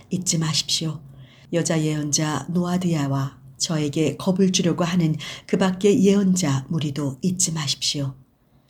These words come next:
엘룰월 이십오 일, 오십이 일간에 걸친 성수축 공사가 끝났다. 이 소식은 우리의 모든 원수들의 귀에 들어갔고 우리 주위에 살던 뭇 민족들은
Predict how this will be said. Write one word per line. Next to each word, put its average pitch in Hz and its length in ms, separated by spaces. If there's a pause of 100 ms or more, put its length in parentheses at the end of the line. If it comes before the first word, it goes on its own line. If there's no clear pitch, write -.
(180)
엘룰월 151 880
이십오 160 420
일, 151 260 (240)
오십이 196 640
일간에 160 400
걸친 143 540
성수축 220 680
공사가 180 420
끝났다. 151 640 (920)
이 175 160
소식은 147 720 (260)
우리의 180 300
모든 180 360
원수들의 170 720
귀에 156 260
들어갔고 135 720 (360)
우리 180 180
주위에 180 360
살던 180 600
뭇 190 280
민족들은 160 840